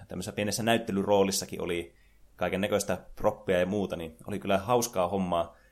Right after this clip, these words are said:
Sekin semmonen omanlaisessa peli tommonen, että järjestää tommosen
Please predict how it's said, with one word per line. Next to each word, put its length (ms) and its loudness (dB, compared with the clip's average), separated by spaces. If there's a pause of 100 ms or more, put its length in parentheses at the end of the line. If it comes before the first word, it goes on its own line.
Sekin 260 -4
semmonen 400 0 (240)
omanlaisessa 500 4
peli 320 4
tommonen, 320 -4
että 120 -4
järjestää 500 0
tommosen 360 -4